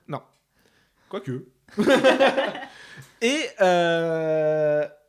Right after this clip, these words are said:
c'est une bande de, de, de paysans qui vont se révolter, ils vont aller libérer le roi de la noblesse. Ils attaquent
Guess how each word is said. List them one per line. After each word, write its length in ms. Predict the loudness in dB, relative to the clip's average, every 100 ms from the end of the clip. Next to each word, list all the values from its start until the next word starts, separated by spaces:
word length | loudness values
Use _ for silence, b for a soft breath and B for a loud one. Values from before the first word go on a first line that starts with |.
| _ _ _ _
c'est 400 | -10 -6 -4 -6
une 160 | -4 -2
bande 460 | -2 -4 -6 -10 -16 _
de, 440 | -18 -12 -8 -6 -6
de, 240 | -6 -8
de 120 | -8
paysans 540 | -10 -10 -8 -8 -10 -12 -14 _
qui 220 | -14 -12
vont 160 | -12 -12
se 140 | -10
révolter, 840 | -6 -4 -4 -6 -8 -8 -8 -10 _ _ -14
ils 140 | -12
vont 120 | -8
aller 120 | -8 -8
libérer 380 | -8 -8 -6
le 100 | -4
roi 360 | -4 -2 -2 -4
de 300 | -6 -4 -4 B B B
la 240 | -4 -2 -2
noblesse. 840 | -2 -2 2 2 2 0 -8 -10 -12 _ _ _ _ _ _ _ _ _ _ _ _ _ -4
Ils 260 | -2 0
attaquent 600 | -2 -2 -4 -6 -8 -18